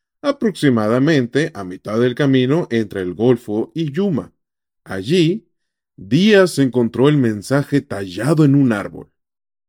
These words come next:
"Alarcón llegó aquí, hay letras al pie de este árbol". Durante esta incursión,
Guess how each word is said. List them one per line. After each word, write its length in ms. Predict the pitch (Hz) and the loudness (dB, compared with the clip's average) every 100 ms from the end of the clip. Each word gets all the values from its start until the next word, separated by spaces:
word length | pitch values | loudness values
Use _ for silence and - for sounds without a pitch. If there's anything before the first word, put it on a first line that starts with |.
| _ _ _ _ _ - | _ _ _ _ _ -6
"Alarcón 680 | 110 98 92 - 151 196 | -4 -2 -4 2 4 4
llegó 340 | 131 110 127 117 | 2 2 2 0
aquí, 520 | - 156 208 233 - _ - | -2 -4 -2 -4 -8 _ -10
hay 280 | 117 123 | -2 0
letras 580 | 113 123 170 170 175 156 | 2 2 2 0 -4 -4
al 160 | 107 90 | -6 -6
pie 240 | - 156 | -2 0
de 240 | 127 98 143 | 0 -2 -4
este 360 | 156 - 151 | -4 -4 -4
árbol". 360 | 104 98 60 - _ _ _ _ _ _ _ _ | -4 -10 -16 -18 _ _ _ _ _ _ _ _
Durante 720 | 107 147 185 180 151 151 190 254 | 2 4 6 4 2 0 2 0
esta 240 | 247 190 | 2 2
incursión, 840 | 185 143 120 - 139 107 98 90 | 2 2 -2 0 -2 -2 -6 -12